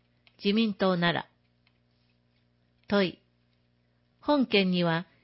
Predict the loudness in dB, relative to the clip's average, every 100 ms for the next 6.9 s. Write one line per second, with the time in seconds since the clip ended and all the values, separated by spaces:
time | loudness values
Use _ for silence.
0 | -6 -4 0 0 2 0 -2 -2 -4 -6
1 | _ _ -2 0 0 0 0 2 2 2
2 | 2 0 -4 -4 -2 -2 -6 _ _ _
3 | _ -4 -4 -2 -4 -2 0 0 0 0
4 | 0 -2 -2 2 4 4 0 -6 0 2
5 | 2 2 0 -2 0 0 0 -2 0 0
6 | -2 -4 -6 -4 -4 -4 -2 0 0